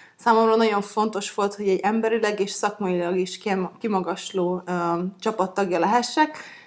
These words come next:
ezért nagyon hálás vagyok, hogy én is a Heisler szalont képviselhetem. Ö, számomra nem csak a, a fodrászatról szól, csak a hajról, hanem én a vendég egyéniségét szeretném kiemelni,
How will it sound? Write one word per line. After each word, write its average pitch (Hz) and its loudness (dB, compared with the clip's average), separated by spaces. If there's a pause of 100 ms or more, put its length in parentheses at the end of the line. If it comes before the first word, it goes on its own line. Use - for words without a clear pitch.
ezért 208 -2
nagyon 208 2
hálás 190 6
vagyok, 202 0
hogy 202 -2
én 196 0
is 190 -6
a 202 -6
Heisler 190 -2
szalont 180 -4
képviselhetem. 185 -2 (520)
Ö, 196 -4 (280)
számomra 233 6
nem 226 4
csak 208 -6
a, 185 4 (140)
a 185 2
fodrászatról 214 0
szól, 226 -2
csak 220 -8
a 170 -6
hajról, 220 4
hanem 202 0
én 190 -2
a 196 0
vendég 196 0
egyéniségét 180 -2
szeretném 175 -2
kiemelni, 233 0